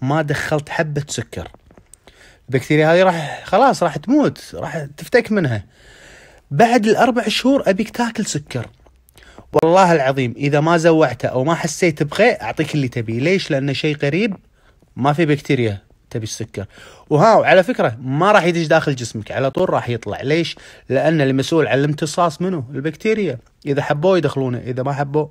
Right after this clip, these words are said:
ما يدخلونه. وأنت ما عندك بكتيريا اللي تحب السكر، فعساس كذي تحوس كلوعة كبد والسكر راح يطلع.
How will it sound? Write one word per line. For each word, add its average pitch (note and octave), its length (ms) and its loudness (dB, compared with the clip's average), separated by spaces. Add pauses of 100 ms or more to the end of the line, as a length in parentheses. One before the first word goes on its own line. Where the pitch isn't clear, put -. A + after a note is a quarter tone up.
ما B2 180 -4
يدخلونه. A2+ 440 -6
وأنت F#3+ 360 2
ما G3 140 4
عندك G#3+ 340 0
بكتيريا F#3+ 380 2
اللي D#3 120 -2
تحب D#3 220 -8
السكر، E3+ 460 -6 (360)
فعساس D3 420 -2
كذي F3+ 300 -2 (180)
تحوس - 200 -8
كلوعة C3 260 -2
كبد G3+ 420 -4 (180)
والسكر A#2+ 440 -10
راح G2+ 140 -10
يطلع. F2 260 -14